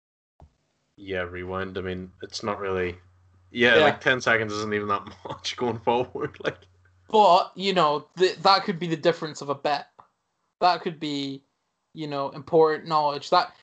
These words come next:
Speaker 2: somebody could come and shoot you, and you can re-, rewind ten seconds and be like, "Can't be here." <laughs> Like,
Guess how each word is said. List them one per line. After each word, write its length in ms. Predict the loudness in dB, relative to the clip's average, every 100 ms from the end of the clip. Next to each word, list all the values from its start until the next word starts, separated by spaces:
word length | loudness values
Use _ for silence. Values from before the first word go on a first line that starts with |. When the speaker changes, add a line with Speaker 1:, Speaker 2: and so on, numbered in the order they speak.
| _
Speaker 2:
somebody 400 | 0 2 4 0
could 160 | -2 -6
come 220 | -2 0
and 100 | -2
shoot 260 | -6 -8 -8
you, 200 | -10 -12
and 100 | -12
you 80 | -6
can 140 | -4
re-, 120 | -4 -4
rewind 400 | -2 0 0 2
ten 180 | 0 2
seconds 380 | 0 0 -4
and 60 | -6
be 40 |
like, 140 | -6 -8 _ -20 -20 _ _
"Can't 200 | -4 -2
be 120 | -2
here." 360 | 0 0 0 -4 -20
<laughs> 140 | -20 -18 0
Like, 260 | 2 2